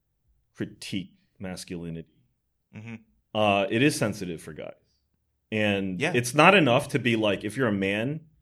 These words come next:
Speaker 1: you wouldn't be sensitive. And I think it's always like, look, if you have a healthy sex life, if you have healthy relationships, if you have a healthy career, if you're successful,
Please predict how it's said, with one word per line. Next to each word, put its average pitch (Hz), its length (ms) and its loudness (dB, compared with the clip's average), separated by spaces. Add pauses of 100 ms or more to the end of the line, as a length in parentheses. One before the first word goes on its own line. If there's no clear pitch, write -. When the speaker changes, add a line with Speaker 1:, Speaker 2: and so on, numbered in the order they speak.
(460)
Speaker 1:
you 120 160 0
wouldn't 123 280 4
be 110 100 -2
sensitive. 104 460 -4
And 123 80 0
I 135 80 4
think 135 160 2
it's 135 100 0
always 117 240 4
like, 117 240 -2 (180)
look, 151 280 4
if 110 140 -6
you 156 100 6
have 143 160 8
a 123 60 6
healthy 117 300 4
sex 104 300 -4
life, 107 220 -4
if 98 140 -8
you 120 100 -4
have 117 160 -2
healthy 107 260 -4
relationships, 98 760 -6
if 98 140 -12
you 127 120 -2
have 123 160 0
a 107 40 -2
healthy 104 280 -4
career, 92 500 -10
if 95 100 -12
you're 131 100 -6
successful, 98 800 -8